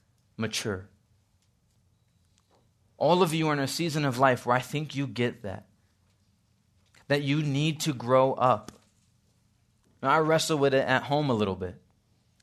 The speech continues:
We got a six-year-old, a four-year-old, and a zero-year-old. And the easiest thing to do for my oldest one is to stoop down to everyone else's level.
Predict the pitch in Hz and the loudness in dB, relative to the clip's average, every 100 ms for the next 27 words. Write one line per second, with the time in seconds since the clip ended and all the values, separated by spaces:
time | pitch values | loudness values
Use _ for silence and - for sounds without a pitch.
0 | _ - 143 131 - 143 143 151 143 143 | _ -6 -2 -2 -2 -4 -4 0 2 2
1 | 123 - 127 135 131 131 123 107 135 131 | -2 -2 0 2 2 0 -2 -6 -6 -4
2 | 127 127 131 113 107 101 95 - _ _ | 0 0 0 0 0 -2 -4 -12 _ _
3 | _ _ _ _ _ _ _ _ _ _ | _ _ _ _ _ _ _ _ _ _
4 | 90 - _ _ 113 120 113 98 104 - | -20 -20 _ _ -8 -4 -2 -2 -6 -18
5 | _ _ _ _ - 110 101 90 - _ | _ _ _ _ -10 -4 -4 -4 -12 _
6 | _ - _ _ _ _ _ _ _ _ | _ -20 _ _ _ _ _ _ _ _
7 | _ _ _ _ _ _ _ _ 123 135 | _ _ _ _ _ _ _ _ -4 0
8 | 143 160 196 165 170 151 160 160 135 123 | 0 2 0 0 -2 -2 -2 -2 -2 0
9 | 156 131 - 120 117 117 123 127 135 139 | 0 0 -2 2 2 2 0 -2 -4 -4
10 | 139 160 160 _ _ _ _ _ _ - | -6 -6 -12 _ _ _ _ _ _ -10
11 | 113 - - - 139 151 127 123 120 117 | -6 -4 -2 -4 -2 -4 0 2 2 2
12 | 113 120 117 117 113 104 104 110 98 95 | 0 0 -2 0 0 0 -2 -6 -6 -4
13 | 95 95 | -4 -6